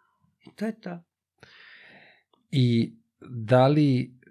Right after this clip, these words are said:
Speaker 2: vidiš možda sebe da pokreneš neku vrstu akademije ovde za
Speaker 1: Eh.
Speaker 2: lutkarstvo?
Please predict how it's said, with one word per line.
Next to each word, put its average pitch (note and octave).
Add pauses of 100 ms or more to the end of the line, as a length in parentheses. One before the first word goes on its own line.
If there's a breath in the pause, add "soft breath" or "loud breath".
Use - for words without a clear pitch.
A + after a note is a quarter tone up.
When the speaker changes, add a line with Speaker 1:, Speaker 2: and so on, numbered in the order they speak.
Speaker 2:
vidiš B2
možda B2
sebe A#2+
da G2+
pokreneš A#2
neku G#2+
vrstu G2
akademije G2+
ovde G2+
za F#2
Speaker 1:
Eh. -
Speaker 2:
lutkarstvo? B2